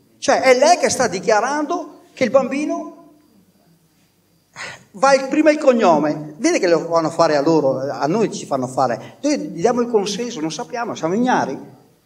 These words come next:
E quindi andiamo su ancora con la destra, se c'è qualcosina, no, ecco, quello è l'altro. Ok, attestazione di avvenuta nascita. Oh, questo è importantissimo, vai anche sulla sinistra, che così vediamo.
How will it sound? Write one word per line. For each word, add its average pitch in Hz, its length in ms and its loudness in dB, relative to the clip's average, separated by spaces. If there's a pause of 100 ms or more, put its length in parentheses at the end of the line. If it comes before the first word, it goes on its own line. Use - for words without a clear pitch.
(320)
E 339 80 -2
quindi 202 440 2
andiamo 226 260 2
su - 140 -2
ancora 214 260 2
con 190 80 0
la 160 80 6
destra, 151 340 0
se - 180 -6
c'è 143 60 -2
qualcosina, 175 460 -2
no, - 180 -2
ecco, - 180 -4
quello 269 180 2
è 233 40 4
l'altro. - 440 -6 (1400)
Ok, - 420 -4 (220)
attestazione 269 600 2
di 240 100 4
avvenuta 220 360 0
nascita. 151 420 -4
Oh, 226 160 -2
questo 330 220 4
è - 20 6
importantissimo, 165 1120 0
vai 190 180 2
anche 175 180 -2
sulla 151 200 -2
sinistra, 208 800 -2 (120)
che 143 140 -8
così 160 220 -4
vediamo. 151 720 -6